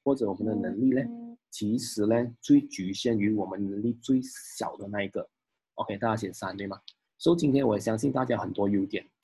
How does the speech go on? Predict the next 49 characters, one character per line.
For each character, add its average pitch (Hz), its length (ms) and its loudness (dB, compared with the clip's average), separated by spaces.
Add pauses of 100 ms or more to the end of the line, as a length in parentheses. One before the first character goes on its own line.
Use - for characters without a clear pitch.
(200)
我 107 100 -2
也 - 20 -2
是 117 160 -4
相 123 180 -4
信 131 140 -2
大 127 140 6
家 123 120 0
很 104 140 -2
多 98 120 -4
缺 110 300 -2
点。 - 160 -6 (520)
So 147 160 8
大 160 120 6
家 143 140 6
如 131 140 8
果 107 220 6
可 - 180 4
以 131 100 8
的 113 80 6
话， 135 80 4
我 120 60 2
们 104 100 0
现 117 140 0
在 120 40 0
打 95 200 0
一 - 20 -4
下 120 160 0
我 104 60 0
们 98 120 -4
的 98 120 -2
优 98 180 0 (100)
点 92 160 -8
啊， 95 140 -10
就 127 80 0
是 127 140 0
用 135 180 4
一 143 60 0
个 147 120 -4
simple 117 520 0
的 113 80 2
英 113 180 2
文 101 220 -2
字 131 240 2 (320)
代 123 120 2
表 107 220 2
你 90 120 -2
的 92 80 4
优 95 180 4
点。 87 240 0